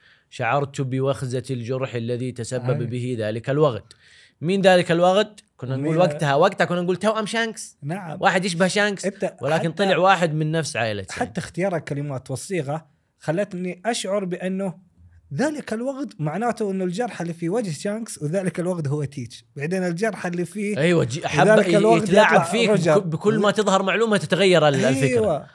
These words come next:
Speaker 2: تغير الفكرة. أنا، إحنا كنا نقول روجر، روجر هو اللي سبب ندبة للوايت بيرد.
Speaker 1: لا،
Speaker 2: ولا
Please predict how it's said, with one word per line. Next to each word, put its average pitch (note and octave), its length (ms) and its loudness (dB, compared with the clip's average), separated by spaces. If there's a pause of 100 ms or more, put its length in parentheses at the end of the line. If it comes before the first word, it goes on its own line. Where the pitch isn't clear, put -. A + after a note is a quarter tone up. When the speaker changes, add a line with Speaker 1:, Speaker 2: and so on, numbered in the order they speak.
Speaker 2:
تغير A#3+ 300 0
الفكرة. G#3 340 0
أنا، E3 140 0
إحنا G#3+ 220 -4
كنا G3+ 360 -4
نقول D3+ 320 -6
روجر، D3 420 -4
روجر D#3 420 -2
هو F#3+ 200 -2
اللي C#3+ 580 -4
سبب C#3+ 360 -2
ندبة D3 300 -2
للوايت C3+ 440 -4
بيرد. E3+ 140 -2
Speaker 1:
لا، G#4 60 2
Speaker 2:
ولا - 100 4